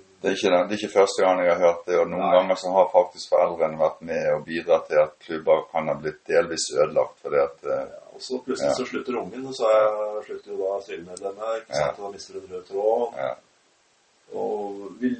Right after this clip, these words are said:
Speaker 2: ligger egentlig sånn per i dag, da, så ligger vi på minst mulig administrasjon,
Speaker 1: Mm.
Speaker 2: mest mulig fokus på trening.
Speaker 1: Mm.
Speaker 2: Så vi gjør den administrasjonen vi må gjøre, og så har vi fokus på å drive klubben.
Speaker 1: Ja. Men etter dere fikk nye lokaler, da, har du merket noe boost på,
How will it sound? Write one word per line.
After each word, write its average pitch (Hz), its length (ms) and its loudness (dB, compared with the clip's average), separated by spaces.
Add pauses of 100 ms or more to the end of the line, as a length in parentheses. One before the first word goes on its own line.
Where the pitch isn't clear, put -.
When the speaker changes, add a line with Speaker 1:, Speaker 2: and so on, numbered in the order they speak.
Speaker 2:
ligger 117 300 0
egentlig 113 260 -6
sånn 110 160 -10
per 113 160 -2
i - 20 -4
dag, 117 160 4
da, 120 80 -2
så 113 140 -8
ligger 98 180 -6
vi 98 80 -10
på - 120 -8
minst 104 420 -16
mulig 98 180 -2
administrasjon, 98 680 -4 (120)
Speaker 1:
Mm. 82 300 -6 (220)
Speaker 2:
mest 104 240 -12
mulig 95 160 -10
fokus 85 260 -14
på - 120 -16
trening. 76 340 -8
Speaker 1:
Mm. 117 320 -4 (260)
Speaker 2:
Så - 100 -20
vi 107 80 -8
gjør 110 140 4
den 101 160 0
administrasjonen 95 560 -8
vi 101 220 -12
må 90 180 -4
gjøre, 135 240 -4 (320)
og 98 60 -18
så 101 100 -8
har 98 80 0
vi 98 100 2
fokus 95 320 -10
på - 100 -4
å 95 80 -2
drive 80 220 -4
klubben. - 220 -12 (100)
Speaker 1:
Ja. 131 220 -2 (1080)
Men 113 120 4
etter 135 220 8
dere 127 240 6
fikk 123 220 2
nye 101 160 0
lokaler, 90 440 8
da, 80 140 4
har 87 100 2
du 85 460 4
merket 98 420 2
noe 92 140 -4
boost 101 520 -4
på, 80 440 6